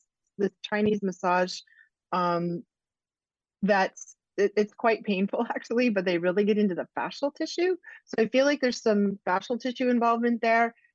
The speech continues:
um, and that, that you probably the fascia, the fascia is really knotted up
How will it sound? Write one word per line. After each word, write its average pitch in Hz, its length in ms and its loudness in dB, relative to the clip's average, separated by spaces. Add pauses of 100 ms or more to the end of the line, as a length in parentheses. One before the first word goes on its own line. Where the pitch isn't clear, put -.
(200)
um, 196 200 0
and 190 120 -2
that, 175 220 -2
that 196 200 0
you 202 160 -2 (140)
probably 208 320 2
the 180 220 -2
fascia, 190 420 -4
the 185 220 -4
fascia 190 340 -2
is 208 140 -6
really 185 400 -2
knotted 165 480 -2
up - 200 -4